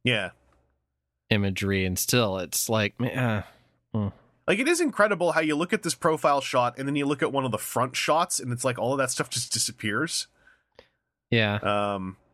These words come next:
Speaker 1: I'm not trying to make a case for the figure. I don't think you have to. I, I just, I'm just explaining why I think he looks all right. Um, he's obviously going for an animation look that is thematic, and I don't think he is in any way, shape, or form trying to replace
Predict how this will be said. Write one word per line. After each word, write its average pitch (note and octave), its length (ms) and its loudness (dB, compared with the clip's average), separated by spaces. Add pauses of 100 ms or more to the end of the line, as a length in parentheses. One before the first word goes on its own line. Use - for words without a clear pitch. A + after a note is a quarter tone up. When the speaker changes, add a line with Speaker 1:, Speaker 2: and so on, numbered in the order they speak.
(300)
Speaker 1:
I'm G#3+ 120 6
not C#4 160 6
trying C4 140 4
to B3 60 2
make A3 140 0
a F#3 40 -4
case E3+ 300 0
for D#3 100 -2
the C#3 80 -4
figure. B2+ 340 0
I C#3 60 4
don't F3+ 180 0
think G3 200 -2
you D#3 80 0
have C3 300 2
to. A2+ 220 -6
I, D3 200 4
I E3 40 2
just, E3 280 -4
I'm C#3 300 -4
just B2+ 180 -2
explaining A2 420 -2
why G2+ 160 2
I G2+ 60 -2
think G2+ 120 -4
he G2+ 60 0
looks G2 240 -2
all F#2+ 80 0
right. F#2+ 260 -2 (120)
Um, G2 480 -2 (760)
he's D#3 220 2
obviously D3 540 2
going B2+ 240 0
for B2+ 180 0
an B2 80 2
animation A#2 600 0
look A#2 260 0
that A2+ 140 0
is A#2 160 0
thematic, A2 520 0
and A#2 260 -2 (340)
I D#3 100 4
don't D3+ 340 2
think F#3+ 280 -2
he F3 240 0
is D3+ 100 2
in E3 300 0
any D#4 320 2
way, G#3 240 2
shape, E3+ 320 2
or D3 80 2
form C3+ 320 2
trying C#3 320 0
to C3+ 100 0
replace B2+ 680 0